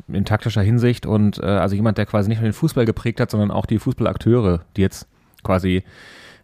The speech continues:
äh, Deutschland auch in der Welt vertreten, also in der Premier League vor allem. Und,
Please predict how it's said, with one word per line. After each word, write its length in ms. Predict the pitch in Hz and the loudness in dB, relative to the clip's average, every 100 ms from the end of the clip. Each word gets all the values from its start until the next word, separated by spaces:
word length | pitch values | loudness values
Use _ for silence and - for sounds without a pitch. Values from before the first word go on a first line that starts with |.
| - | -4
äh, 640 | 104 90 85 90 95 62 | 0 0 0 -2 -2 -2
Deutschland 480 | 101 107 - 110 101 | 2 2 4 2 2
auch 120 | 95 | 0
in 60 | 107 | 2
der 140 | 104 | 4
Welt 340 | 98 107 107 - | 6 4 2 -6
vertreten, 600 | - 98 - 95 98 139 _ - | -6 -4 -4 -2 -2 -4 _ -4
also 280 | 87 85 90 | 0 0 -2
in 100 | - | 0
der 80 | 90 | 0
Premier 260 | - 101 98 | 2 2 4
League 240 | 101 110 - | 2 -2 -8
vor 180 | - | -6
allem. 180 | 101 127 151 - - - - _ - | -4 -6 -8 -20 -20 -20 -20 _ -2
Und, 600 | 110 110 110 110 107 | 2 4 4 4 2